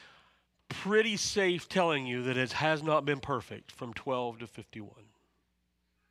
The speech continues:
But, and it's been difficult. The key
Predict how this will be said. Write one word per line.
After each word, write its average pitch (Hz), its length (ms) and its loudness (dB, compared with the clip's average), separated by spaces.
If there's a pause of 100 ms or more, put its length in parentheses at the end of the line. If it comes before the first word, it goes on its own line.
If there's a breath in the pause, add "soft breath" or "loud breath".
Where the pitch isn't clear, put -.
(460)
But, 120 180 -6 (240 loud breath)
and 120 100 0
it's 113 120 -6
been 113 180 -6
difficult. 113 720 -4 (1400)
The 107 100 -8
key 196 480 -6